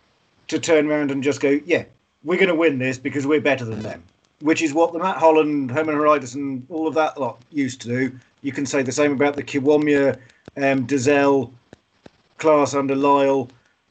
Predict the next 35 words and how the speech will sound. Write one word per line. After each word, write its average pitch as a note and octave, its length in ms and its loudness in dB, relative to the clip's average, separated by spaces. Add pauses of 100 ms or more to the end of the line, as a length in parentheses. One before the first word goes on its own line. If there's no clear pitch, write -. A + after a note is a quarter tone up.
(760)
Bent E3 500 -2
and D#3+ 220 -2
Cucci, G3 460 -4
perhaps, G3+ 460 -2
you G3 80 -8
could G3 160 -10
sort G#3 280 -6
of, - 60 -14
sort F#3 160 -10
of D3+ 60 -16
suggest, F3 440 -4
couldn't G#3 200 -8
you, D#3 120 -2
under D#3+ 160 -2
Royal, F3 360 0
where F3+ 160 -4
we D3+ 100 0
nearly E3+ 460 0
came F#3 260 -2
there? G#3+ 220 -2 (340)
Do G#3+ 140 0
we C4+ 100 2
think C#4 240 -2
that B3+ 140 -2
the, B3+ 200 4
this B3+ 220 -2
side's C4+ 300 0
got B3+ 240 0
that C4+ 180 0
arrogance C4+ 520 0
that A#3 120 -6
says A#3 260 0
we're A#3 140 0
just A#3+ 240 0
better B3 380 -2